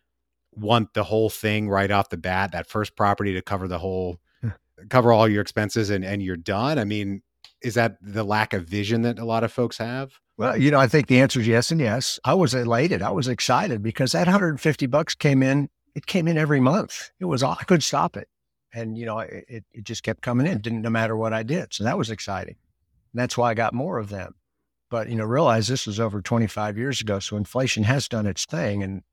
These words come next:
Speaker 2: you know, those are making some pretty good money now. And of course, we all want,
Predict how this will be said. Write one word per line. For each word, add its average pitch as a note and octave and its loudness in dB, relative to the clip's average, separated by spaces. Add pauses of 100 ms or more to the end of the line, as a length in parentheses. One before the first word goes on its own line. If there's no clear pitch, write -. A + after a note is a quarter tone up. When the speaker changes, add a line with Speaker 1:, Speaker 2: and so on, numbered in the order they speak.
(140)
Speaker 2:
you G2+ -20
know, G#2 -16
those B2 -14
are C3+ -18
making A2 -14
some - -14
pretty G2 -18
good - -20
money C3+ -12
now. - -14 (340)
And D3+ 4
of C#3+ 0
course, - -4
we B2+ 0
all D3 0
want, B2+ -4